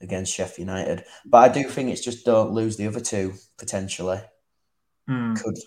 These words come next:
Speaker 1: could also keep us up.
Speaker 2: Yeah, I think, um, I should say with that Sheffield United thing as well, I think that's dependent on them, uh, being promoted already, which I, I believe if they win, um,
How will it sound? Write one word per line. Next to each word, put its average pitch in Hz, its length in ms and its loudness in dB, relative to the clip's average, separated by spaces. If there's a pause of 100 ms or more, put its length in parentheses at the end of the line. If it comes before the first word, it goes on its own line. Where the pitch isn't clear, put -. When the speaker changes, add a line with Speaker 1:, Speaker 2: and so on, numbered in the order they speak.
(100)
Speaker 1:
could 101 200 -2
also 101 380 2
keep 98 280 -10
us - 140 -12
up. - 180 -6 (1080)
Speaker 2:
Yeah, 110 360 6 (160)
I 143 60 2
think, - 360 -4
um, 110 380 0 (880)
I 120 100 -2
should - 240 -6
say 110 160 4
with 104 140 0
that 98 160 -4
Sheffield 104 340 -6
United 104 320 -4
thing 104 140 -4
as 107 120 -6
well, 107 140 0
I 104 60 -4
think 104 160 -6
that's 104 160 -6
dependent 110 500 -4
on 107 160 -6
them, 104 380 -2 (200)
uh, - 260 -4 (180)
being 214 180 -4
promoted - 420 -6
already, 107 440 -4
which 98 240 -10
I, - 300 -18
I - 20 -10
believe 113 560 0
if - 160 -14
they 110 160 -2 (260)
win, 113 400 -2 (1000)
um, 101 420 -6